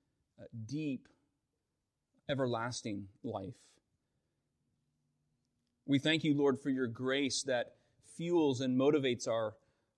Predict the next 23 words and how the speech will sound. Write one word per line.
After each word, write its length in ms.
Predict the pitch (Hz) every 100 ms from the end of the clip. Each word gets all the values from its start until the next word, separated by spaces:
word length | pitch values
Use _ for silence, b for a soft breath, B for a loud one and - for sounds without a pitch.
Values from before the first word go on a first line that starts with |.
| _ - -
our 140 | 127
hearts 600 | 110 135 135 110 - -
to 120 | - 139
live 520 | 127 143 139 113 101 - _ _ _ _ -
depending 540 | 127 - 151 165 160
upon 380 | 139 123 135 123
you, 240 | 117 113 107
looking 360 | 151 180 185
to 100 | 147
you 380 | 151 135 127 107
in 200 | 120 117
devotion. 540 | 107 107 110 110 104 101
Would 180 | 139 139
you, 200 | 139 123 - B B
would 180 | B 143
you 100 | 131
grow 360 | 127 135 147 147
us, 240 | 110 -
Lord, 320 | 131 117 110
grow 260 | 131 147 147
our 160 | 127 113
hearts' 720 | - 151 117 92 - - - _ _ _ _ _ _ _ -
desire 580 | 127 117 123 117 110